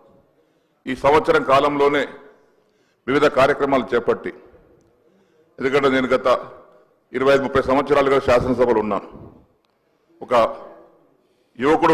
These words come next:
ముఖ్యమంత్రిగా అయిన తర్వాత వారి నాయకత్వంలో పనులు బాగా జరుగుతూ ఉన్నాయి. అందరూ ఆమోదించాల్సిందే. సరే, రాజకీయ విమర్శలు వేరు, వాస్తవాలు వేరు. కాబట్టి ఈనాడు వారి నాయకత్వం జరిగేటువంటి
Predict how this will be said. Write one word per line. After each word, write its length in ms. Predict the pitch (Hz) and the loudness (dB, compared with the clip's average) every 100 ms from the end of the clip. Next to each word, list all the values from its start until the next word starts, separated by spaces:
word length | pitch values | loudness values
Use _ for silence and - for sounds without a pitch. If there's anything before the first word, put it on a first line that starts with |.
| 139 | 0
ముఖ్యమంత్రిగా 480 | - 147 143 147 131 | -2 -2 -2 0 0
అయిన 120 | 131 131 | 0 0
తర్వాత 300 | 127 127 127 120 113 - - | 2 2 2 0 -2 -6 -2
వారి 140 | 117 110 | -2 0
నాయకత్వంలో 560 | 120 123 123 123 120 113 101 - - _ _ _ - - _ - - _ | -2 -2 -4 -4 -2 -2 -4 -10 -20 _ _ _ -20 -20 _ -20 -20 _
పనులు 200 | 123 143 123 | -2 0 2
బాగా 180 | 120 120 - - - - | 4 2 -2 -12 -20 -6
జరుగుతూ 300 | 113 123 131 110 | -2 0 2 2
ఉన్నాయి. 200 | 101 90 - - - - - - _ - | 0 -8 -12 -20 -20 -20 -20 -20 _ -8
అందరూ 220 | 131 156 139 | -2 2 4
ఆమోదించాల్సిందే. 720 | 139 143 135 131 123 120 92 - - - _ _ _ _ _ | 4 2 2 0 0 -6 -8 -10 -16 -20 _ _ _ _ _
సరే, 100 | 110 101 | -4 -2
రాజకీయ 280 | 123 131 139 | -2 -2 0
విమర్శలు 320 | 135 131 135 | 0 -2 -2
వేరు, 180 | 131 143 156 - - - _ - | 0 0 -6 -14 -20 -20 _ -2
వాస్తవాలు 400 | 123 - 131 123 101 | -2 2 2 2 0
వేరు. 180 | 92 - - - _ _ _ _ _ - | -6 -10 -20 -20 _ _ _ _ _ -2
కాబట్టి 280 | 123 160 151 | 2 2 2
ఈనాడు 240 | 147 151 143 - - - 120 | 2 2 0 -2 -14 -18 -2
వారి 140 | 127 123 123 | 0 0 0
నాయకత్వం 420 | 139 147 139 127 | 0 -2 -2 -2
జరిగేటువంటి 440 | 123 120 117 117 | 0 -2 -2 -4